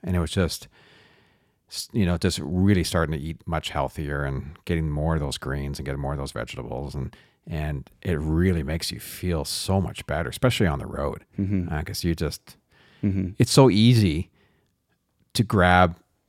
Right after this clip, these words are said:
Speaker 1: a McDonald's, or it's so
Speaker 2: Right.
Speaker 1: easy to grab something that's, you know, when you get back from a gig, it's late lots of time. That's the only thing that's open.
Speaker 2: Yeah,
Speaker 1: It's
Speaker 2: true.
Speaker 1: hard to find healthy options at night at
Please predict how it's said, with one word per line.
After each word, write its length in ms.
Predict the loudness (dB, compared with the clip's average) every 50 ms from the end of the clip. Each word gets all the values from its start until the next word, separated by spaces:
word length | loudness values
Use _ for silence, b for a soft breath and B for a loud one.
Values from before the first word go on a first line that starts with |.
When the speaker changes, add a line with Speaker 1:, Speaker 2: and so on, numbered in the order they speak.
| _
Speaker 1:
a 60 | 0 2
McDonald's, 680 | 2 2 0 -2 -2 -2 -2 -2 -4 -6 -10 -8 -6
or 140 | -4 -4 -4
it's 80 | -4 0
so 140 | 4 6 6
Speaker 2:
Right. 180 | 6 6 4
Speaker 1:
easy 140 | 4 2 -2
to 100 | -4 -4
grab 540 | -2 0 0 2 4 4 4 4 2 2 0
something 360 | 2 2 2 2 2 2 2
that's, 440 | 2 0 -2 -2 -6 -8 -8 -10 -8 -4
you 100 | -2 0
know, 300 | 2 2 2 0 0 -4 -10 _ _ _ _ _ _ _ _ _ _ _
when 160 | 0 2 2 2
you 40 | 2
get 300 | 2 2 2 2 0 0
back 320 | 2 4 6 4 4 2
from 220 | 0 -2 -2 -2 -2
a 60 | -2
gig, 480 | -2 0 2 2 4 2 0 -2 -4 b b b b b b b b b b b b b b b _ _ _ _ _ _ _ _ _ _ _ _
it's 220 | 0 0 2 2
late 340 | 2 4 6 6 6 4 2
lots 220 | -2 -2 -2 -2 -4
of 60 | -4
time. 260 | -2 -2 0 2 2
That's 200 | 2 0 0 0
the 100 | 0 2
only 140 | 2 4 2
thing 120 | 2 2
that's 180 | 0 0 2 2
open. 280 | 2 0 0 -4 -10 -12 _ _ _ _ _ _ _ _ -4
Speaker 2:
Yeah, 140 | -4 0 2 0
Speaker 1:
It's 100 | 2 6
Speaker 2:
true. 100 | 6 6
Speaker 1:
hard 80 | 6 6
to 40 |
find 240 | 4 4 4 4 4
healthy 420 | 4 4 4 4 4 4 0 -2 0
options 720 | 2 2 2 2 0 -2 -2 0 0 -2 -2 -6 -10 -14 _ _ _ _ _ _ _ _ _ _ _ _ _ _ _ _
at 180 | 0 0 0 2
night 420 | 0 2 2 2 0 -2 -6 -6
at 200 | -4 -4 -4 -6